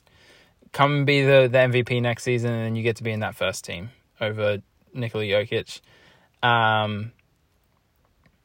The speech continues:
so, yeah, Lillard, obviously, phenomenal season. He has moments where he puts Portland on his back, and it's super impressive.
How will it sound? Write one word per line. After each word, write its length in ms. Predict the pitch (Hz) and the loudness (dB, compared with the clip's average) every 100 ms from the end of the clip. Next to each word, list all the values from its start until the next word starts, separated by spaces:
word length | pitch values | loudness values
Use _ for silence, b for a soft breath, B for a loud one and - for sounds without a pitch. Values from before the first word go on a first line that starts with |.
| _ _ _ | _ _ _
so, 140 | - 151 | 2 8
yeah, 220 | 165 131 | 10 10
Lillard, 400 | 120 165 170 160 | 10 10 12 10
obviously, 580 | 147 147 147 147 147 139 - | 8 6 4 2 0 0 -8
phenomenal 460 | - 143 139 139 131 | -10 0 2 2 0
season. 680 | - 131 123 127 123 117 - b b b b | 0 0 0 0 0 -2 -6 b b b b
He 280 | - 127 120 117 - | -4 -2 -2 -6 0
has 220 | 139 127 | 2 4
moments 240 | 131 127 | 4 2
where 100 | 123 | 4
he 60 | 123 | 2
puts 220 | - 127 | 2 -4
Portland 360 | - 127 113 120 | 0 0 0 -2
on 100 | 117 | -4
his 120 | 113 | -2
back, 520 | 110 113 110 - - _ | 2 4 2 -2 -20 _
and 380 | - 110 110 107 | -6 -6 -4 -6
it's 200 | 107 104 | -8 -10
super 400 | - - 113 110 | -10 -6 -6 -4
impressive. 680 | 110 110 110 107 107 104 107 | -6 -2 -4 -2 -4 -6 -10